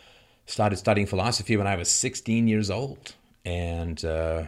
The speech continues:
now, thirty-two years later, you know, I guess eight years ago I started this philosophy show. It's now pretty much the biggest in the world. It doesn't come out of nowhere. You know, by the time I'd started, I'd been doing, I'd been reading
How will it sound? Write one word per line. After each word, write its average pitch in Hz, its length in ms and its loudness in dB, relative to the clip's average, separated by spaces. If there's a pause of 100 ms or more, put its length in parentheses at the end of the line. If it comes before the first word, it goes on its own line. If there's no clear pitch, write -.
(140)
now, 80 380 -6
thirty-two 95 540 -2
years 90 280 0
later, 95 260 0
you 98 120 -4
know, 90 60 -2
I 90 60 -2
guess 92 260 -4
eight 113 120 2
years 107 200 2
ago 90 120 -2
I 85 60 -2
started 90 320 -4
this 85 120 -6
philosophy 101 440 -8
show. 90 240 -6
It's - 200 -14
now 85 280 -6 (100)
pretty 101 160 -8
much 87 200 -8
the - 40 -14
biggest 92 320 -4
in 90 80 -4
the 87 60 -4
world. 185 300 -2
It - 400 -18
doesn't 226 180 0
come - 120 -4
out 147 120 0
of 95 80 0
nowhere. 135 400 -2 (720)
You 139 80 -12
know, 107 60 -10
by 110 120 0
the 113 60 0
time 117 320 -2
I'd 131 180 -2
started, 107 400 -4
I'd 90 160 -6
been 90 200 -4
doing, 87 420 -4 (220)
I'd 87 100 -12
been 87 140 -4
reading 95 380 -2